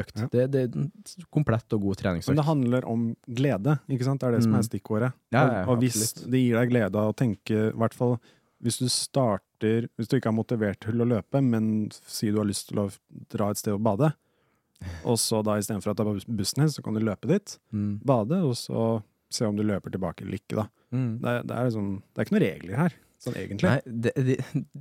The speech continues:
Speaker 1: jeg føler at mange tror at det er sånne regler,
Speaker 2: Ja.
Speaker 1: at det er litt sånn uskrevne regler. Jeg føler at kanskje veldig mange nordmenn, ja,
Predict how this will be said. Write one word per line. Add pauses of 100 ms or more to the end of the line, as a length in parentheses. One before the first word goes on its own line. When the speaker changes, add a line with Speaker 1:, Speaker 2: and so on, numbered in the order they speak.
(280)
Speaker 1:
jeg
føler
at
mange
tror
at
det
er
sånne
regler,
Speaker 2:
Ja.
Speaker 1:
at
det
er
litt (100)
sånn
uskrevne
regler. (500)
Jeg
føler
at
kanskje
veldig
mange
nordmenn,
ja,